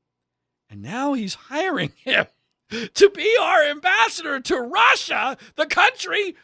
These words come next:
we're most afraid he's susceptible to giving our country away to. <laughs> It's, it's unbelievable. And again, the Trumpsters and the conservative media, silence.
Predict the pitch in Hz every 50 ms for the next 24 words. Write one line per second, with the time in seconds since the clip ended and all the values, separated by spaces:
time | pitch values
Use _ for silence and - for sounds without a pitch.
0 | _ _ _ _ _ _ 302 370 381 370 359 370 392 453 539 508 - - 466 381
1 | 277 - - - - 494 480 453 403 392 415 427 381 - _ _ _ _ _ -
2 | 311 392 403 - - 453 440 - - 539 494 508 - - 440 285 302 330 339 349
3 | 392 453 302 294 - 403 403 427 453 453 415 381 - - 523 508 403 453 508 539
4 | 523 571 622 659 640 571 415 - - - - - - - - - _ _ _ _
5 | _ _ _ _ _ _ _ _ _ _ 480 440 - _ _ - _ - - _
6 | - - - _ _ - - 370 403 415 415 403 403 453 494 523 508 466 370 269
7 | 220 180 - - - - - - - _ 196 196 196 202 202 285 339 349 330 277
8 | 247 233 233 226 202 - _ _ _ _ _ _ _ _ _ _ _ _ _ _
9 | _ 170 165 151 - 240 262 262 - - - - 202 202 202 175 185 185 185 180
10 | - 214 165 139 196 180 - 170 165 202 269 277 277 262 240 233 220 214 190 -
11 | _ _ _ _ _ _ _ _ _ _ - - - - 160 143 123 107 95 78
12 | 65 - - - - - -